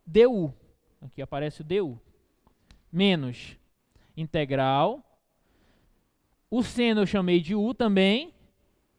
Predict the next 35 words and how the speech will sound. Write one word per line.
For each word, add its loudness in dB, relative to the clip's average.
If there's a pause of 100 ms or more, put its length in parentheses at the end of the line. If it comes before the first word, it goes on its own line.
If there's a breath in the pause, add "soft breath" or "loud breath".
(340)
Então -4
vai 0
ficar 0
u 2
à 4 (580)
sexta. -2 (800 soft breath)
E -6
cosseno 0
x -6
dx -2
é -2
o -10 (400)
D 0
U -2
também, -10
que -20
a -12
gente -12
viu. -12 (840 soft breath)
E 2
essas 0
duas -2
é 0
facinho -8
resolver, -8
né? -14 (880 soft breath)
Qual -2
que -2
é 4
a 2
primitiva -2
de -4
u 0
à 0
quarta? -2